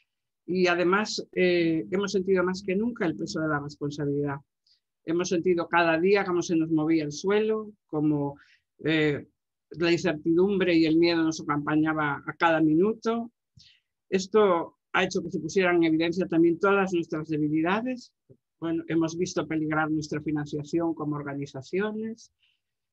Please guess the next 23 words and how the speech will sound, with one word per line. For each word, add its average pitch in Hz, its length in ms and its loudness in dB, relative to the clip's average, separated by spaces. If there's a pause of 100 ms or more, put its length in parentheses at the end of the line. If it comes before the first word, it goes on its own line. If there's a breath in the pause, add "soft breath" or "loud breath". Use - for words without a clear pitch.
(100)
Eh, 165 160 -2
los 160 200 -6
que 175 100 -4
teníamos 175 340 -2
una 180 160 0
financiación 165 1120 0
de 160 140 -2
la 165 80 -2
administración, 160 960 0
pues 147 280 -6
con 151 220 -2
el 151 60 0
miedo 160 240 0
a 156 60 -6
que 156 100 -6
la 156 100 -6
administración 151 640 -4
tuviera 160 260 -4
algún 151 240 -4
problema 151 480 -2
para 139 160 -10
seguir 151 320 -6
apoyándonos. 190 840 -8